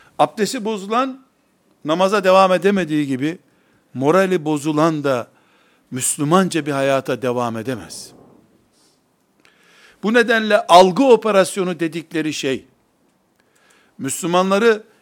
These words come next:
sindirip sahipsiz, korkak, ürkek, umutsuz hale getirme operasyonu denen şeyi en çok sizin bilmeniz lazım.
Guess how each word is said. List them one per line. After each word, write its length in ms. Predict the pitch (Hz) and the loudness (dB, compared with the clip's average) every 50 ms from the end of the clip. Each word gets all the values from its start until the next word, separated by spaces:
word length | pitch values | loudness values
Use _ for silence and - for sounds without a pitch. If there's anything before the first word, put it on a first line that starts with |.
| _ _ _ _ _ | _ _ _ _ _
sindirip 920 | - - - - - 202 196 196 196 196 180 202 202 226 254 - - - - _ _ _ _ _ _ _ _ _ _ _ _ _ _ _ | -12 -8 -4 -2 0 0 2 2 2 2 2 2 2 2 2 0 -4 -18 -20 _ _ _ _ _ _ _ _ _ _ _ _ _ _ _
sahipsiz, 1000 | - - - 170 170 190 202 208 226 202 - - - 262 180 - - - - - _ _ _ _ _ _ _ _ _ _ _ _ _ _ _ _ _ _ _ _ _ _ _ _ _ _ _ _ - | -10 -2 4 6 6 6 6 4 0 -2 -4 -4 -4 -2 -4 -4 -8 -12 -14 -18 _ _ _ _ _ _ _ _ _ _ _ _ _ _ _ _ _ _ _ _ _ _ _ _ _ _ _ _ 2
korkak, 520 | - 175 190 190 - 247 262 240 247 - - _ - | 6 6 6 6 8 8 8 8 6 2 -10 _ 2
ürkek, 680 | 202 214 196 - - - 262 254 - - - - _ _ _ _ _ _ _ _ _ - | 2 2 2 2 0 2 2 2 2 0 -10 -20 _ _ _ _ _ _ _ _ _ 0
umutsuz 640 | 185 202 220 220 220 - - - 254 220 160 - | 2 4 4 4 2 0 -2 -2 -2 -4 -4 -4
hale 360 | 175 175 180 185 185 190 190 | 0 4 6 6 6 4 2
getirme 480 | 180 160 175 165 165 - 185 175 185 196 | -2 -2 -4 -4 -4 -4 -6 -4 -2 0
operasyonu 760 | 185 170 160 170 170 151 156 147 - - - 147 143 143 135 | 0 0 0 0 -2 -2 -2 -2 -4 -8 -10 -8 -8 -6 -4
denen 300 | 143 143 143 151 143 143 | -4 -2 -2 -2 -4 -6
şeyi 360 | 131 - - 135 151 185 196 - _ _ _ _ - | -8 -8 -8 -6 -6 -6 -8 -12 _ _ _ _ 2
en 160 | 208 214 208 | 4 4 2
çok 240 | 180 - 202 190 - | 0 -2 -4 -4 -6
sizin 360 | - - 139 160 185 175 156 | -8 -8 -6 -4 -4 -4 -4
bilmeniz 480 | 151 143 131 127 120 113 110 101 92 - | -6 -6 -6 -8 -10 -10 -12 -14 -14 -16
lazım. 340 | 87 - 87 85 - 104 | -16 -16 -16 -16 -18 -20